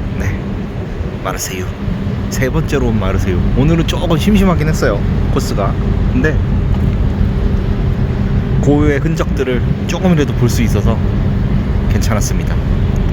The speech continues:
그리고 친구들 다 떠났죠. 아, 우리 친구들. <laughs> 예,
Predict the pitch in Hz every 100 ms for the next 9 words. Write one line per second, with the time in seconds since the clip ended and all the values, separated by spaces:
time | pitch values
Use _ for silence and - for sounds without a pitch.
0 | - - - - - - - - - -
1 | - - 117 113 - 175 175 135 117 131
2 | 127 127 - 123 - - - - - -
3 | - - 110 107 107 110 120 117 117 110
4 | 98 101 98 - - - - 151 - -
5 | - - - - - - - - 104 104